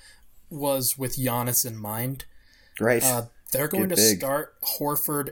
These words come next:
Speaker 1: and Embiid, and they'll
Speaker 2: Right.
Speaker 1: probably
Speaker 2: And
Speaker 1: put
Speaker 2: Tobias
Speaker 1: Horford,
Speaker 2: Harris.
Speaker 1: yeah, and, and Tobias Harris, and he'll try and, he'll probably play somewhere
Speaker 2: And
Speaker 1: else,
Speaker 2: Ben
Speaker 1: of course,
Speaker 2: Simmons,
Speaker 1: but
Speaker 2: so, I mean, yeah, they're
Speaker 1: yeah,
Speaker 2: gonna be
Speaker 1: they've
Speaker 2: big.
Speaker 1: got, and Josh Richardson is their
Speaker 2: Right.
Speaker 1: smallest player, so, like, and he's six six,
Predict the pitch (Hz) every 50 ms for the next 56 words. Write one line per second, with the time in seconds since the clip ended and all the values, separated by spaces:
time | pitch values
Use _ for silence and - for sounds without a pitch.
0 | - - 131 131 131 135 131 131 123 120 113 123 117 110 104 98 - - - _
1 | _ _ _ - - 127 127 127 127 120 - - 139 135 131 135 170 160 156 143
2 | - - - 113 - 104 110 113 107 107 131 139 131 113 107 104 104 135 131 -
3 | - - - - - - 139 135 120 113 127 131 135 165 143 135 135 127 - 143
4 | 131 135 135 131 127 117 - 135 131 127 127 131 123 - - 123 113 127 135 131
5 | - - - 131 123 123 120 117 - - - - _ - 143 127 - 139 135 127
6 | 123 123 123 120 117 113 - - - 135 123 123 123 - - 131 131 127 123 120
7 | 120 - - 123 123 131 131 127 135 131 127 123 120 - - 127 123 123 120 120
8 | 123 120 - 123 123 117 117 117 117 117 113 117 117 110 107 - - 180 - 135
9 | 123 131 - - 127 123 120 143 139 - - - - - - - - - 131 127
10 | 120 110 - 131 123 139 139 - - 139 147 - - 123 110 - 131 123 120 117
11 | 113 - - 117 113 - 113 117 117 113 113 127 127 - - - 139 143 143 110
12 | - 101 147 - - 135 123 123 127 127 120 120 - 113 113 127 135 - - -
13 | 143 - - - - 185 - - - -